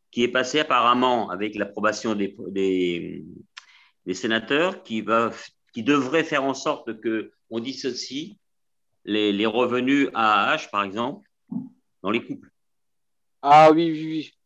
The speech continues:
Speaker 2: Oui, j'ai regardé,
Speaker 1: Ça,
Speaker 2: j'ai
Speaker 1: c'est
Speaker 2: vu
Speaker 1: très
Speaker 2: ça, oui.
Speaker 1: important. C'est très important. Alors, ça n'est pas encore gagné parce que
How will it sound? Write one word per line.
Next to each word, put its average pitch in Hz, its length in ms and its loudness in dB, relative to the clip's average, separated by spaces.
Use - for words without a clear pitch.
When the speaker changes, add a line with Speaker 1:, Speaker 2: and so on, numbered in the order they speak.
Speaker 2:
Oui, 151 200 0
j'ai 135 100 4
regardé, 139 280 4
Speaker 1:
Ça, 127 60 2
Speaker 2:
j'ai 123 120 -2
Speaker 1:
c'est 139 60 -2
Speaker 2:
vu 147 60 -6
Speaker 1:
très - 100 2
Speaker 2:
ça, 147 100 6
oui. 127 60 0
Speaker 1:
important. - 360 -6
C'est - 160 -10
très 135 180 -2
important. 147 360 0
Alors, 120 320 2
ça - 180 -4
n'est 151 120 0
pas 156 100 -2
encore 139 320 -2
gagné 143 380 -4
parce 135 260 -12
que 120 340 -2